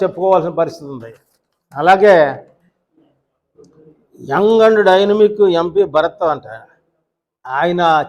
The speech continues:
చేసిన అభివృద్ధిని చూసి ఓర్వలేకపోతున్నావా? మొన్నటిదాకా ఈ కుర్రకొంక, ఈ సినిమా ఓడు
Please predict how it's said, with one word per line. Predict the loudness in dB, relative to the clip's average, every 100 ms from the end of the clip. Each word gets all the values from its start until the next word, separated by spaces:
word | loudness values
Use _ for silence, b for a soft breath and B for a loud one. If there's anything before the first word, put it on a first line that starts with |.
| -6
చేసిన | -8 -6 -6 -2
అభివృద్ధిని | 0 -2 -4 -6
చూసి | -6 -10 -6
ఓర్వలేకపోతున్నావా? | -8 -6 -2 0 2 2 0 -4 -6 -12 -16 -18 -20 _ _ _ _ _ -18
మొన్నటిదాకా | -8 -6 -2 -2 2 2 2 -2
ఈ | -4
కుర్రకొంక, | -6 -8 -8 -8 -8 -6 -8 -10 _ _ _ -20 _ _ _ _ _ _
ఈ | -20
సినిమా | -12 -8 -2 0
ఓడు | 2 2 0 -8